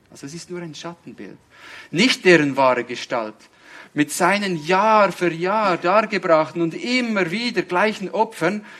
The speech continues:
kann es die, die vor Gott treten, niemals völlig von ihrer Schuld befreien.“ Und dann noch Vers vier, da kommt die Erklärung, wieso es nicht befreien kann. „Denn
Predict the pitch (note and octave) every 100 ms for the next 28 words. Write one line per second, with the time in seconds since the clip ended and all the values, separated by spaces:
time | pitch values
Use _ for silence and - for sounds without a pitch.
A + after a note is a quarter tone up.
0 | - - G#3 A3+ G#3 - F#3 G3+ A#3 G#3
1 | F3+ F#3 D#3+ F#3+ G#3 - F3 F3 G#3 G3+
2 | E3+ C#3+ - - _ D#3+ G#3 C#4 C4+ A3
3 | F#3 B3 A#3+ E3 A#2 - - - - F3+
4 | G#3+ G#3+ - E3+ C#3 E3+ F#3+ F3+ - E3
5 | F#3 F#3 - B2+ C#3 D#3 D#3+ A#2 G2+ _
6 | _ _ _ _ _ _ _ _ _ _
7 | _ - - A#2+ C3 - B2 A#2 - C#3
8 | D3+ F3 _ _ _ _ _ _ _ _
9 | - - C3 B2+ A#2 A2 - B2 E3+ D3
10 | A#2+ A#2 G#2+ - - _ _ _ _ C3+
11 | - - A2 - C#3 D3+ - G2+ G2 _
12 | B2+ C3 F#3